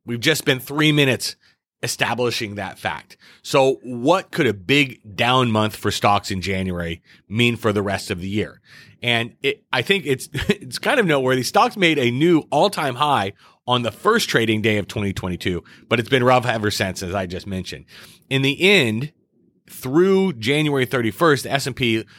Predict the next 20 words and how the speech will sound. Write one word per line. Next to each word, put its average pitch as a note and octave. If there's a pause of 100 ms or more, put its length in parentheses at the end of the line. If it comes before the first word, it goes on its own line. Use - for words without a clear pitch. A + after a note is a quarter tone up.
(160)
lost G#2
five C3
point A#2
three A#2
percent G2 (300)
in G2+
January, G2
the F2
worst D3
month C3+ (640)
since, G#2+
of A#2
the G#2+
year A2 (360)
since -
two F3
thousand B2+
and G2+
nine. G#2 (1160)
Now, A2+